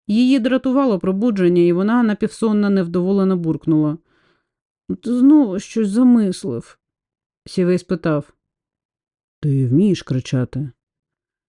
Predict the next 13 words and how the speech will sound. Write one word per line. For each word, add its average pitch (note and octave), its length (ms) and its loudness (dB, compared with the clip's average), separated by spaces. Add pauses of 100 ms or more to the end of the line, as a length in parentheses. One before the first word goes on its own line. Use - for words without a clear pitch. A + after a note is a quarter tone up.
(260)
Дзян F3 240 2
Сюєнін F#3+ 480 2
ще F3+ 180 0
не F3+ 120 2
прийшла F#3 420 -2
до D#3+ 120 0
тями D3 500 2
і D3 60 2
несвідомо D#3+ 540 0
відповіла: E3 600 -2 (1120)
«Кричати G3 640 -6
про G3+ 200 -6
що?» F3+ 520 -4